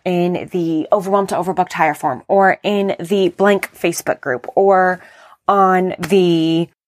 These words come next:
X website," you know, whatever. Short and sweet. Now, the third part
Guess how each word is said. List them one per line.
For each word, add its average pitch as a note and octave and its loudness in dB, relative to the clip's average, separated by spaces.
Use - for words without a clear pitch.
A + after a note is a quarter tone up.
X F#3 -4
website," - -2
you F3+ -2
know, D3 -2
whatever. - -2
Short - 0
and G#3 -6
sweet. - -10
Now, F#3 0
the G3 -2
third D4+ 0
part - -4